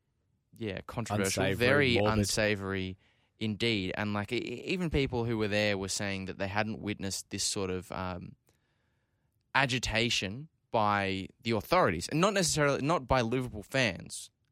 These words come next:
Speaker 1: uh, is the important distinction, since, uh, since, you know, nineteen eighty-nine.
Speaker 2: Yeah,
Speaker 1: And
Speaker 2: it
Speaker 1: we
Speaker 2: was,
Speaker 1: all
Speaker 2: yeah,
Speaker 1: know,
Speaker 2: yeah.
Speaker 1: you know,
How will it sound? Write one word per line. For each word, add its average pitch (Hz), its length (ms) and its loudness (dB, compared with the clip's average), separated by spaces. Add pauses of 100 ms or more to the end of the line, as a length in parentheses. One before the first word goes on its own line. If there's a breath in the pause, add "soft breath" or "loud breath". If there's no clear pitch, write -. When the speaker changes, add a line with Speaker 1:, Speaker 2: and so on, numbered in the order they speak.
Speaker 1:
uh, 98 200 2
is 92 180 -4
the 98 240 -4
important 101 420 -6
distinction, - 480 -12 (260 soft breath)
since, - 540 0
uh, 98 320 2
since, - 340 -4 (180)
you 101 80 -4
know, 95 60 -2
nineteen 98 460 -2
eighty-nine. 92 480 -8 (200)
Speaker 2:
Yeah, 85 240 -8 (160)
Speaker 1:
And 101 120 -2
Speaker 2:
it 98 40 -2
Speaker 1:
we 98 60 0
Speaker 2:
was, 98 40 2
Speaker 1:
all 101 180 0
Speaker 2:
yeah, 95 80 0
Speaker 1:
know, 92 320 0 (120)
Speaker 2:
yeah. 85 140 -10
Speaker 1:
you 98 80 -4
know, - 140 -8